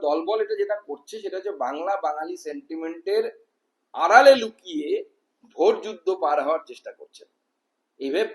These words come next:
বাঁচবেন না, এইভাবে পার হবেন না। বাঙালিকে আপনি বাংলা ছাড়তে বাধ্য করেছেন। আপনার জন্য বাঙালি আজকে পরবাসী। অন্য রাজ্যে এত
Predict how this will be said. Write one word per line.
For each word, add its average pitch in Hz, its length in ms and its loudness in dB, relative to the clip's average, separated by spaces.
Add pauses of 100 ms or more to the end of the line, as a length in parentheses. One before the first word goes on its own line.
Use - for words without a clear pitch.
বাঁচবেন 147 460 -4
না, 139 60 -4 (100)
এইভাবে 151 280 -8
পার 120 120 -6 (100)
হবেন 107 280 -18
না। - 80 -20 (600)
বাঙালিকে 175 600 -2 (180)
আপনি 208 180 -4 (140)
বাংলা 165 300 0 (100)
ছাড়তে 185 280 -6 (100)
বাধ্য 165 180 -6 (140)
করেছেন। 135 300 -18 (120)
আপনার 208 300 -8
জন্য 220 120 -8 (120)
বাঙালি 208 260 -4 (100)
আজকে 208 260 -8 (380)
পরবাসী। 202 600 2 (1000)
অন্য 196 240 -4 (160)
রাজ্যে 185 260 2 (100)
এত 196 80 -4